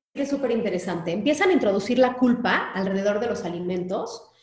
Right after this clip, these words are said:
y también, por otro lado, empiezan a introducir la insatisfacción corporal. Nadie nace odiando su cuerpo y nadie nace sintiendo culpa por comer. Son cosas que se aprenden a lo largo de la vida.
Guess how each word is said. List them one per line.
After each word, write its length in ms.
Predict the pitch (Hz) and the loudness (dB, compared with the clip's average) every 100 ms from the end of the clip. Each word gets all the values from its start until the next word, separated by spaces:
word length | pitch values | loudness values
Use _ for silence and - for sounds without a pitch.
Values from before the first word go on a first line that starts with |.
| - - _ | -20 -20 _
y 360 | 254 247 262 254 | 4 6 6 4
también, 300 | 233 247 254 | 4 4 4
por 140 | 269 | 2
otro 160 | 262 247 | 2 2
lado, 180 | 233 240 | 4 2
empiezan 380 | 233 247 254 | 2 2 2
a 20 | 240 | 0
introducir 640 | 202 185 190 220 233 233 | 0 0 0 0 0 0
la 500 | 208 190 208 233 - - | 0 2 0 -2 -8 -8
insatisfacción 960 | 220 220 208 196 196 185 190 - 214 - | 0 2 2 -2 -2 -4 -2 0 0 0
corporal. 640 | 196 190 175 147 131 - - _ _ _ _ _ - | -2 -2 -2 -2 -4 -8 -16 _ _ _ _ _ 4
Nadie 400 | 254 320 370 370 | 6 8 8 8
nace 300 | 311 285 254 | 6 6 4
odiando 320 | 233 214 214 | 4 2 0
su 160 | 190 - | -2 0
cuerpo 480 | 214 220 359 466 - | 0 0 -2 -2 0
y 100 | 226 | 4
nadie 280 | 247 254 247 | 4 6 4
nace 240 | 226 233 | 2 -2
sintiendo 480 | 226 190 196 190 190 | -4 -2 0 2 2
culpa 280 | 196 185 165 | 0 -2 -4
por 120 | 147 | -6
comer. 280 | 139 131 - - | -8 -8 -12 -20
Son 300 | - 254 240 | -2 0 4
cosas 260 | 254 247 | 2 2
que 120 | - | -2
se 120 | - 165 | -2 -4
aprenden 800 | - 196 175 143 139 - - _ | 0 2 2 0 -4 -10 -18 _
a 80 | 175 | 0
lo 120 | 185 | 2
largo 280 | 180 170 180 | 4 2 2
de 80 | 160 | 0
la 120 | 143 | 0
vida. 280 | 131 123 | -2 -6